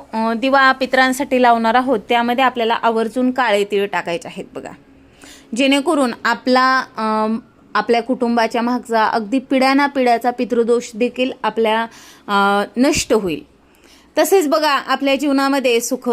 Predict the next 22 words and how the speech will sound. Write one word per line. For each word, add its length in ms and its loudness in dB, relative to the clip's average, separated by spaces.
समाधान, 520 -4
समृद्धी 580 0
आणण्यासाठी 920 -2
आपण 320 -2
जर 260 2
माता 300 -2
लक्ष्मीची 480 -6
सेवा 380 0
केली, 460 -8
भगवान 320 -2
विष्णू 340 -2
यांच्या 320 -2
सेवा 320 -2
केल्या 360 -2
तर 160 -6
आपल्या 280 -2
जीवनामध्ये 560 -4
नक्कीच 500 -6
सुख, 280 -10
समाधान, 600 -6
समृद्धी 500 -8
नांदेल. 320 -12